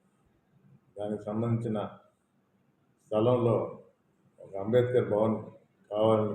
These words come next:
కోరారు. ఆ రోజే వారికి మాట ఇచ్చాను. ప్రభుత్వంతో మాట్లాడి దానికి అనుగుణంగా అక్కడ అంబేద్కర్ భవన్ అనేది ఏర్పాటు చేస్తామని,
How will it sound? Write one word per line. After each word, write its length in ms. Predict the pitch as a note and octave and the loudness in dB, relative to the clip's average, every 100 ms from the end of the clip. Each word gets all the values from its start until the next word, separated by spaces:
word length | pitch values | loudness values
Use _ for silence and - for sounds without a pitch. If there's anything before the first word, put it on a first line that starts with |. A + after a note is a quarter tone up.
| G2 | -2
కోరారు. 400 | G#2+ G#2+ G#2 A2+ - - - _ _ _ _ _ _ - | 2 4 4 2 -4 -14 -20 _ _ _ _ _ _ -4
ఆ 60 | A2 | 6
రోజే 220 | B2 B2+ C#3 | 8 10 10
వారికి 220 | A#2+ - G2 | 8 6 0
మాట 120 | A2 A2+ | 0 0
ఇచ్చాను. 340 | - G#2+ G#2 A2 - - _ _ _ _ _ _ _ _ _ _ _ _ _ _ _ _ _ - | -4 -4 -4 -6 -10 -20 _ _ _ _ _ _ _ _ _ _ _ _ _ _ _ _ _ -6
ప్రభుత్వంతో 640 | G#2+ A#2+ A#2 A#2+ A2+ A#2+ G#2+ | -4 -2 0 0 2 0 2
మాట్లాడి 420 | G#2 - G#2+ G#2 C#3 - _ _ _ _ _ _ _ - | 0 0 0 0 -4 -10 _ _ _ _ _ _ _ -14
దానికి 320 | G2+ G2 - F#2+ | -12 -10 -10 -8
అనుగుణంగా 560 | G#2+ A2 A2 G2+ A2+ C3 - - _ _ _ _ F#2+ | -4 -2 -2 -2 -4 -6 -10 -20 _ _ _ _ -14
అక్కడ 220 | G#2 F#2+ F2 - - _ _ _ _ _ _ _ _ _ _ _ _ _ _ _ _ _ _ _ - | -6 -4 -4 -8 -20 _ _ _ _ _ _ _ _ _ _ _ _ _ _ _ _ _ _ _ -20
అంబేద్కర్ 460 | G2+ A2 G#2 A2 - | -4 0 0 0 0
భవన్ 240 | G2+ G2+ G2 | -2 -2 -6
అనేది 320 | G2 F#2 F2 - - _ _ _ _ - | -6 -8 -10 -10 -18 _ _ _ _ -10
ఏర్పాటు 320 | G2+ - G2+ F#2+ | -8 -4 -4 -2
చేస్తామని, 540 | F#2+ - F#2+ F#2+ F#2+ | -6 -6 -10 -10 -10